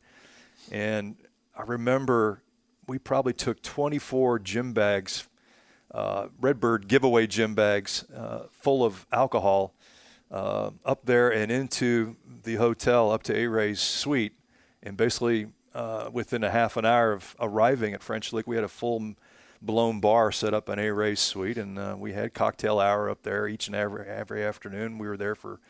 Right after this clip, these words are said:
three days, and, uh, we had meetings, uh, morning and afternoon as we basically brainstormed about how we were going to approach the upcoming eighty-five season at, uh, Cardinal Stadium. And,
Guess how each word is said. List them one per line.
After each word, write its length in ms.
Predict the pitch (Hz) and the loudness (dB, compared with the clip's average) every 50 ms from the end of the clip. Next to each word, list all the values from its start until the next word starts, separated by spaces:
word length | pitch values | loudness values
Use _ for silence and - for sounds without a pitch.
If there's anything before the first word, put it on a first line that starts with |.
| - - - - - _ _ | -20 -20 -20 -20 -20 _ _
three 200 | - 123 117 117 | -6 -4 -2 0
days, 400 | 104 104 101 104 117 139 139 123 | 0 2 2 2 2 0 -2 -2
and, 280 | 117 110 107 107 104 107 | -4 -6 -6 -6 -8 -8
uh, 140 | 107 104 104 | -8 -8 -6
we 100 | 104 101 | -6 -4
had 140 | 104 98 95 | -6 -6 -4
meetings, 480 | 98 101 101 110 113 110 - - 104 | -6 -6 -4 -4 -6 -6 -8 -8 -6
uh, 180 | 107 110 107 104 98 | -6 -6 -6 -6 -8
morning 420 | 104 101 98 101 107 107 110 113 110 | -10 -6 -4 -4 -2 -2 -4 -4 -6
and 80 | 104 | -6
afternoon 480 | 101 104 104 - - 101 98 98 104 110 | -4 -6 -6 -8 -10 -10 -8 -8 -6 -6
as 140 | 107 98 - | -8 -6 -6
we 100 | 107 101 | -8 -6
basically 380 | 92 104 104 104 - 117 104 | -4 -4 -4 -4 -4 -6 -8
brainstormed 580 | 92 - 98 101 107 - - - 98 - 214 202 | -6 -6 -6 -6 -6 -6 -6 -6 -6 -6 -6 -6
about 220 | 139 - - - | -6 -4 -4 -4
how 180 | 98 104 104 104 | -2 -2 -2 -2
we 80 | 101 | -4
were 80 | 104 101 | -6 -6
going 160 | 95 98 101 101 | -8 -8 -8 -8
to 60 | 101 | -10
approach 460 | 95 - 104 107 110 - - - - _ _ _ - - - - - _ _ _ _ | -10 -6 -6 -6 -6 -6 -8 -12 -12 _ _ _ -20 -20 -20 -20 -20 _ _ _ _
the 200 | - 98 101 104 | -12 -6 -2 -2
upcoming 420 | 107 - - - 120 110 107 104 | -2 -2 -2 -4 -4 -2 -4 -4
eighty-five 560 | 101 104 107 107 104 - - 104 110 127 127 - | -4 -4 -4 -4 -6 -4 -2 -2 0 -2 -2 -4
season 460 | - - 95 90 90 - - - 90 _ _ | -4 -6 -6 -8 -10 -14 -18 -20 -20 _ _
at, 180 | - 107 - - _ - - | -20 -20 -20 -20 _ -20 -20
uh, 140 | 113 113 113 107 _ | -18 -18 -18 -20 _
Cardinal 320 | - - 107 101 101 101 98 | -12 -10 -8 -8 -8 -10 -12
Stadium. 460 | - - 98 95 98 120 127 120 104 | -10 -10 -8 -8 -8 -8 -10 -10 -14
And, 120 | 95 95 | -16 -18